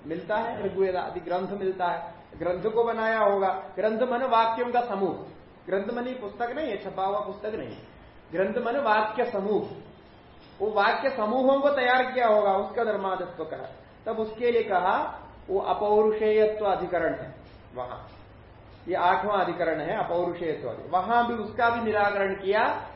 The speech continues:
कि वाक्य और वाक्यार्थ को जैसा नहीं बना सकता, इसी प्रकार वाक्य समूहों को भी कोई पुरुष नहीं बना सकता। कारण क्या है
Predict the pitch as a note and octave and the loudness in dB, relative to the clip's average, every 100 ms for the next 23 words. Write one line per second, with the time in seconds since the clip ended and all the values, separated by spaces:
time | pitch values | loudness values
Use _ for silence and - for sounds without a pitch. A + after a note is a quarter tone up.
0 | - - G#3+ E3+ E3+ F#3 A3+ A3+ B3 B3 | -18 -10 -8 0 4 4 2 -2 -2 -2
1 | - - - G3 G#3+ G#3+ G#3 G#3+ A#3 A#3 | -4 -14 -6 2 4 4 2 2 6 8
2 | A#3 A#3 A#3 A#3+ A3+ G#3+ G#3+ A3+ A3+ A3 | 8 4 0 2 4 4 4 4 4 2
3 | A#3 G#3+ G#3+ G#3+ G#3+ G3+ - F3+ G3+ B3+ | 0 0 2 2 2 -2 2 4 6 4
4 | - - - - G3 A#3+ A#3 A3+ A3 A#3 | 0 -8 -16 -12 -10 -10 -2 0 4 4
5 | A3+ G3 G3+ G3+ B3 A#3 G#3 G#3+ G#3+ A3 | 6 4 4 2 -2 0 0 0 2 2
6 | G#3+ G#3+ G#3+ A3 C#4 - G#3 G#3+ A3+ - | 4 4 4 2 -4 -4 0 0 0 -4
7 | G3+ G#3+ A3 G3 F#3+ F#3+ F3+ D3+ D#3 - | -2 -2 -2 0 0 2 2 0 -4 -8
8 | G2+ - - - - F3 F#3+ C4+ C4+ G#3 | -12 -14 -18 -20 -8 0 2 2 2 2
9 | E3+ E3 F3 F3+ - | 2 2 2 0 -2